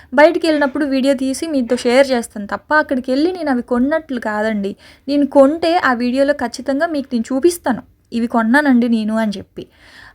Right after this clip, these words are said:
అంతేగాని మీరు ఈ మధ్య వాళ్ళని చూసి ఎక్కువ కొంటున్నారు, లేకపోతే మీరు ఈ మధ్య ఎక్కువ ఖర్చు పెడుతున్నారు, ఎక్కువ ఖర్చు పెడుతున్నారు, అసలు చాలా తప్పు మాట. నేను అసలు ఎప్పుడూ కంట్రోల్ లేకుండా ఖర్చు పెట్టను. నేను మా ఆయన కామెంట్స్ చూసి నవ్వుకున్నాం,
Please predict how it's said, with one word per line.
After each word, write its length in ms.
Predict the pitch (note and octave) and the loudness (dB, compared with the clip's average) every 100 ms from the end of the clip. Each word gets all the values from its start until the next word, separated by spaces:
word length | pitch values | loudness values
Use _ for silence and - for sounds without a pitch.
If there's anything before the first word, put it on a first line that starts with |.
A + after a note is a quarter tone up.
| - | 0
అంతేగాని 640 | D4 D#4+ F#4 F4 E4 F#4+ | 0 2 2 4 2 -2
మీరు 180 | F4+ D4 | -4 0
ఈ 60 | C4 | 2
మధ్య 300 | B3 B3 E4 | 2 2 0
వాళ్ళని 380 | C#4+ C4 C4+ C4+ | 4 4 4 0
చూసి 200 | C#4 C4+ | -2 -2
ఎక్కువ 200 | B3+ C4 | -4 -4
కొంటున్నారు, 680 | B3+ A#3+ B3 B3 A#3+ A#3+ A#3+ - - | 0 0 2 2 2 2 -2 -8 -8
లేకపోతే 220 | B3 A3+ A#3 | -4 -2 0
మీరు 200 | A#3 A3+ | 0 0
ఈ 40 | |
మధ్య 280 | A3 G#3+ B3+ | -2 -2 -2
ఎక్కువ 180 | B3+ D4+ | 0 4
ఖర్చు 260 | C4+ - | 2 2
పెడుతున్నారు, 540 | B3+ A#3+ A#3 A3 A3 A3 | 0 0 0 -2 -2 -2
ఎక్కువ 280 | A3 D4+ | -4 -2
ఖర్చు 240 | D4 C4 - | 0 0 -2
పెడుతున్నారు, 440 | B3 A3+ G#3+ G#3+ - | -6 -6 -8 -10 -12
అసలు 200 | - A3 | -12 -12
చాలా 500 | - G#3+ G#3+ A#3 C#4+ | -10 -10 -6 -2 0
తప్పు 280 | C4+ - | -2 -6
మాట. 280 | G#3+ G#3 G3+ - - - - A#3+ | -6 -8 -8 -14 -20 -20 -8 -2
నేను 120 | A#3+ | 0
అసలు 180 | A#3 A3+ | 0 -2
ఎప్పుడూ 560 | G#3+ - C#4 E4+ G#4+ - - - | -4 -4 0 2 0 -2 -20 -2
కంట్రోల్ 420 | C4+ C4 C#4 C#4 | 2 4 6 4
లేకుండా 420 | B3+ A#3+ B3+ B3+ D#4+ | 4 -2 -2 -2 0
ఖర్చు 300 | D4+ C#4 - | -2 -4 -4
పెట్టను. 240 | B3 A#3 | -4 -4
నేను 320 | G#3 C#4 D4 E4 | 0 2 2 0
మా 140 | D#4 | 2
ఆయన 300 | C#4 C4+ C#4 | 2 2 2
కామెంట్స్ 440 | C4 B3 C4+ C#4 | 2 2 0 -2
చూసి 200 | C4+ C4+ | -6 -4
నవ్వుకున్నాం, 500 | C#4 A#3+ B3+ C#4+ A#3+ | 0 0 0 0 0